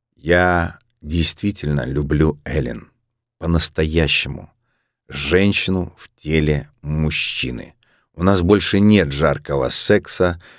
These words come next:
но, как сказал бы Нэш, чем подобные отношения отличаются от отношений любовников, которые прожили вместе достаточно долго? У Моны с Устрицей есть гримуар,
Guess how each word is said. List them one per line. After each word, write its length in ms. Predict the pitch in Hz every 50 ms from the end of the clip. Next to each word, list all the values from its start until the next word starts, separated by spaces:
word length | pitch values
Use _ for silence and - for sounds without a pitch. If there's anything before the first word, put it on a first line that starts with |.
| _ _ -
но, 320 | 95 107 123 131 135 127
как 240 | - - 101 87 -
сказал 480 | - - - 82 76 78 82 76 73 69
бы 140 | 64 62
Нэш, 600 | 62 64 67 76 82 95 117 120 - - - - _ _ - _ _ _ _ -
чем 340 | - - - 95 110 113
подобные 560 | 107 - 110 104 101 107 98 95 98 98 98 92
отношения 520 | - - 92 90 - - 98 92 90 90
отличаются 600 | 82 - 87 85 - - 87 85 85 - - 80
от 140 | 76 - -
отношений 560 | 80 - - 85 78 - 85 82 85 82 82
любовников, 760 | 78 80 73 76 80 78 76 78 76 71 - 76 - - _ _ _ _
которые 380 | - 82 - 87 78 78 78 76
прожили 360 | - 82 82 76 76 76 78
вместе 360 | 73 78 80 73 - - 76
достаточно 680 | 73 73 73 - - 76 73 - - - - 71 69 67
долго? 460 | 71 69 65 65 65 64 - - _ _ _ _ _ _ _ _ _ _ _ _ -
У 60 | 113
Моны 320 | 117 127 143 147 135 117 95
с 140 | - - -
Устрицей 500 | 85 - - 90 80 78 - - 87 85
есть 260 | 90 117 135 120 107
гримуар, 680 | 98 104 110 110 113 107 101 95 90 87 85 85 -